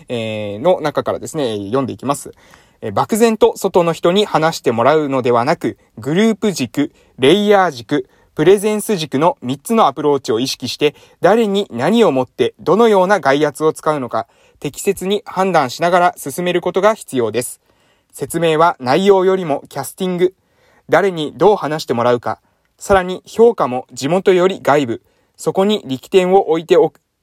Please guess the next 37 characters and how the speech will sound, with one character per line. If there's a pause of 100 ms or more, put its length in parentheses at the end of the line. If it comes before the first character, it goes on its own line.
置
い
て
動
く
だ
け
で、 (500)
え
ー、
動
く
だ
け
で
も
物
事
の (160)
運
び
が
変
わ
る
で
し
ょ
う
と
い
う
こ
と
で
す
ね。